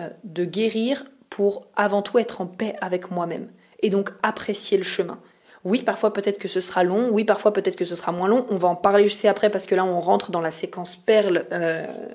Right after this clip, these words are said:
justement du Gene Keys, mais ma culture,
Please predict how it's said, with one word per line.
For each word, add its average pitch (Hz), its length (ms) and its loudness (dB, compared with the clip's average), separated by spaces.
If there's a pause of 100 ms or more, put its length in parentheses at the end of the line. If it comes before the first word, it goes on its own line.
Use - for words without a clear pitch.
(120)
justement 180 460 -6
du 170 140 -8
Gene 165 220 -8
Keys, 269 280 -2 (540)
mais 196 240 4
ma 180 160 6
culture, - 580 -4